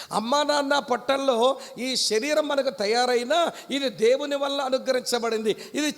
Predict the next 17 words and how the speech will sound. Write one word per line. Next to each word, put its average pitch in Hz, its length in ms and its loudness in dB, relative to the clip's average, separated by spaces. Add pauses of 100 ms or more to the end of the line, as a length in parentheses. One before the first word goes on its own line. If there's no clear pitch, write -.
చెడ్డది 285 440 0
అని 277 160 -6
మనం 247 280 -2
అన్న-, 247 220 -2
అన్నామనుకోండి, 233 920 0 (200)
దేవుణ్ణి 247 460 2
ఏం 254 100 -2
చేస్తున్నాం? 240 680 -2 (140)
చెడ్డోడిని 247 400 0
చేస్తున్నాం. 165 480 -10 (760)
దేవుడు 233 320 2
మంచివాడు. 294 540 2 (720)
దేహం 269 420 2
మంచిదా 269 440 -2 (100)
చెడ్డదా 254 320 0
అంటే, 226 580 -2 (420)
వింటున్నారా? 220 720 0